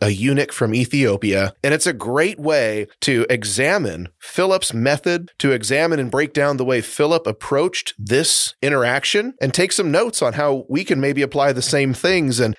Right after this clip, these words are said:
help overcome some of our hesitancy when it comes to evangelism. Let me begin by just reading the first couple verses of this story, and then we'll analyze it a little bit.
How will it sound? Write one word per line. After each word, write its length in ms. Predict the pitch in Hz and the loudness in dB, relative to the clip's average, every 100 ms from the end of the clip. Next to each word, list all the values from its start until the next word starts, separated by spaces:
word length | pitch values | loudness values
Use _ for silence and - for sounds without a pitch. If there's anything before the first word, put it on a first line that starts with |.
| - | -2
help 220 | 185 196 - | -2 -2 -2
overcome 680 | 170 175 147 - 165 139 110 | 0 0 -2 -2 -2 -2 -2
some 240 | - 143 | -2 -2
of 140 | 131 | 0
our 300 | 131 120 110 - - - - | 0 0 -2 -6 -16 -14 -2
hesitancy 880 | 175 156 147 139 110 - 95 82 - - | 0 0 0 0 0 0 -2 -4 -10 -8
when 160 | 120 123 | -4 -2
it 60 | |
comes 200 | 135 123 | -2 -2
to 120 | - 117 | 0 0
evangelism. 760 | 113 110 101 90 104 - 104 - | 2 0 0 0 0 -2 -6 -4
Let 100 | 240 | -2
me 80 | 320 | 0
begin 280 | 220 190 175 | 0 0 2
by 120 | 143 | 0
just 180 | 165 - | 0 -2
reading 340 | 147 185 175 | 0 2 2
the 80 | 151 | 0
first 300 | - 165 - | 0 -2 0
couple 240 | 165 175 | 0 0
verses 340 | 135 139 135 113 | 0 0 0 -2
of 120 | 110 | 0
this 140 | 143 | 0
story, 480 | - 110 92 95 101 - - | 2 2 2 2 -2 -4 -2
and 140 | 202 | 0
then 160 | 208 185 | 0 0
we'll 220 | 185 - | 0 2
analyze 500 | 139 113 98 98 92 | 0 0 0 0 0
it 80 | 95 | 0
a 60 | |
little 200 | 95 95 | 0 0
bit. 260 | 80 71 | 0 -2